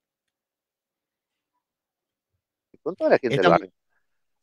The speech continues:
Speaker 1: Y es la primera, porque siempre lo hacíamos con otro implemento que se llama rolo destroncador. Bueno, no viene al caso.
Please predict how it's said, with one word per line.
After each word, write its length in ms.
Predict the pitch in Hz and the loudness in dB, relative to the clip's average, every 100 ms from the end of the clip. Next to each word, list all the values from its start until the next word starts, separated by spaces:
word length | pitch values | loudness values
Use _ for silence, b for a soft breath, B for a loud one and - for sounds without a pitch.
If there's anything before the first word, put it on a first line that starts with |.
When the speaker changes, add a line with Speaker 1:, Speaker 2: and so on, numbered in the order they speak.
| _ | _
Speaker 1:
Y 120 | 175 | 6
es 60 | 214 | 6
la 60 | 233 | 6
primera, 260 | 208 214 - | 2 0 -2
porque 240 | 98 113 | -12 -4
siempre 300 | - 180 185 | 2 2 4
lo 80 | 175 | 2
hacíamos 340 | - 180 185 | 4 4 4
con 160 | - 165 | 0 -2
otro 160 | 175 180 | 0 -2
implemento 520 | 165 156 131 127 120 | -2 0 2 2 0
que 80 | 104 | -4
se 120 | 113 | 2
llama 240 | 113 113 - _ _ _ | 2 2 -2 _ _ _
rolo 240 | 107 120 113 | 4 6 6
destroncador. 440 | - 107 110 98 | 4 0 4 6
Bueno, 200 | 165 196 | 6 6
no 100 | 185 | 6
viene 180 | 190 147 | 6 6
al 80 | 101 | 2
caso. 200 | - | -8